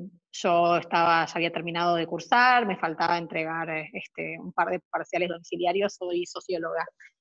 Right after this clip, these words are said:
Este, así que nos fuimos, los primeros meses, eh, estuve como, eh, descubriendo la ciudad. Filadelfia no es una gran ciudad,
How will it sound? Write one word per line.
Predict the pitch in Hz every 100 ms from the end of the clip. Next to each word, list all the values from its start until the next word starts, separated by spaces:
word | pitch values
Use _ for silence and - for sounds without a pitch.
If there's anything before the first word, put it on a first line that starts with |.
| _
Este, | 208 - - 196 180 170 170 170 185 - 202
así | - 175
que | 185 180 165 156 - -
nos | 233 185 -
fuimos, | - 220 247 240 240 240 -
los | 214 -
primeros | 196 190 208
meses, | 196 196 202 240 233 233 -
eh, | - 185
estuve | - 175 165
como, | 165 165 160 156 156 - _ _ _ _ _ _ _ _ _ -
eh, | 180 170 156 156 151 -
descubriendo | 170 156 185 175 190 190 175
la | 165 156
ciudad. | 185 190 208 220
Filadelfia | 220 175 180 180
no | 185 180
es | 185
una | 160
gran | 165 170 165 165
ciudad, | - 170 170 185 202 226